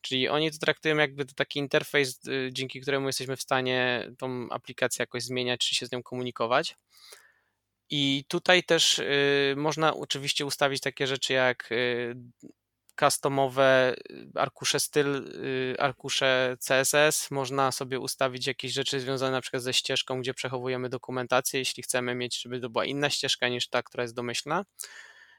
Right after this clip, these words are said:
I na przykład te ustawienia, o których mówiliśmy, jeśli chodzi o, o blog, czyli na przykład ile nam się ma wyświetlać wpisów, ale też, y, tutaj na przykład ustawimy c-, y, linki, które nam się pojawiają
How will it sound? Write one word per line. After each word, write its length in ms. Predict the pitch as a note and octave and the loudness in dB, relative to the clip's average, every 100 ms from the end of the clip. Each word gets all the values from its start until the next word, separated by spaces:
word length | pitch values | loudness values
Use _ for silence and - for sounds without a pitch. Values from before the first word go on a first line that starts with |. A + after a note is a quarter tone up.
| _ _ - | _ _ -4
I 260 | D3+ E3 | -2 4
na 120 | F3 | 4
przykład 280 | E3+ - F3 | 4 0 0
te 80 | - | 0
ustawienia, 380 | E3 F3 D#3+ D#3+ | -2 -2 0 -2
o 20 | |
których 200 | - D#3 | -2 -2
mówiliśmy, 460 | D#3 D3+ D#3 D3 D3 | -2 -4 -4 -2 0
jeśli 180 | C#3+ | 0
chodzi 180 | D3 C#3 | -2 0
o, 180 | C#3 C3 | 0 0
o 100 | - | -4
blog, 520 | B2 C3+ C#3 C#3 - - | 0 6 6 6 -2 -10
czyli 240 | B2+ B2+ | -4 -2
na 100 | B2+ | -2
przykład 280 | - - A#2+ | -2 -2 -4
ile 240 | - C#3 C3+ | -6 -2 0
nam 140 | C3 | 0
się 120 | - | -2
ma 100 | C3 | -4
wyświetlać 440 | B2 B2 C3+ C3 - | -4 -6 -4 -4 -4
wpisów, 440 | - B2+ F3 G#3+ - - - - - - | -4 -2 -2 -4 -10 -18 -18 -18 -6 2
ale 160 | B2+ | 4
też, 320 | C3+ F3 - | 6 4 4
y, 340 | - - C#3+ C#3+ | 0 0 2 0
tutaj 260 | E3 E3+ D#3+ | 0 2 2
na 100 | D#3 | 2
przykład 220 | - D#3 | 0 -2
ustawimy 520 | - - C#3+ D3+ D3+ | -2 0 0 0 -4
c-, 260 | - - - | -4 -10 -4
y, 140 | C#3+ | -4
linki, 500 | C#3 F3 E3+ - D3+ | 0 0 0 -2 -4
które 240 | - D3 | -2 0
nam 160 | C#3+ C#3+ | 2 2
się 140 | - | 0
pojawiają 680 | - C#3 C#3 C3+ C#3+ C#3+ C#3+ | 0 2 4 6 6 6 2